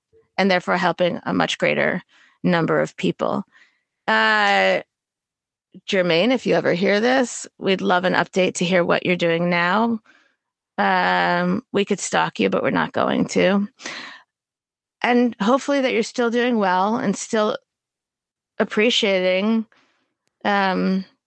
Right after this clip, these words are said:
no, not appreciating, still paying everything forward. Um, there wasn't a lesson for you to learn in this.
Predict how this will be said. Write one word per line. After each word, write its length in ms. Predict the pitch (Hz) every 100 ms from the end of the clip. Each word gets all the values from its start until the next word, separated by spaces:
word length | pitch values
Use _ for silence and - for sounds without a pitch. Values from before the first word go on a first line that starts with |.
| _ _
no, 320 | 269 294 302 302
not 220 | 294 302
appreciating, 840 | 277 254 240 - 196 180 175 180 - -
still 580 | - - - 285 285
paying 440 | 269 - 254 254 247
everything 400 | 208 214 226 190
forward. 600 | - 180 127 - - - _ _ _ _ _ _ _ _ _ -
Um, 640 | 110 71 64 62 226 208 - _ _ _ _ -
there 140 | 240
wasn't 320 | 247 247 277
a 100 | -
lesson 500 | 226 208 208 226 220
for 180 | 190 208
you 220 | 202 208
to 100 | 190
learn 720 | 185 185 185 220 254 269 262 - _ _ _ _ 285
in 140 | 285
this. 280 | 311 320